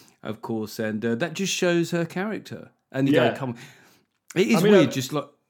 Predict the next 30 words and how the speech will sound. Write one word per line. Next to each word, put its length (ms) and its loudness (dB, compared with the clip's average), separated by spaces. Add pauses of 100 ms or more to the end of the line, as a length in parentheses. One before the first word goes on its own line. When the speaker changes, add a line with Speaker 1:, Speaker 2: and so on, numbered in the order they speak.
(260)
Speaker 2:
are, 160 0
are 100 0
they 80 4
comparing 460 2
her 100 0
to, 140 0
like, 260 2
other, 500 0
other 220 0
leaders 400 -4
around 220 -4
the 80 -4
world, 160 -2
like 100 -6
Saddam 380 -6
Hussein, 480 -10 (400)
who 60 -8
would 100 -6
have 240 -4 (380)
had 140 -4
them, 120 -6
like, 260 -8 (240)
flogged 400 -6 (440)
or, 200 -8
like, 20 -2 (100)
Speaker 1:
Yeah, 160 2
yeah. 60 -2
Speaker 2:
beheaded 320 -4
or 100 -8
something? 320 -12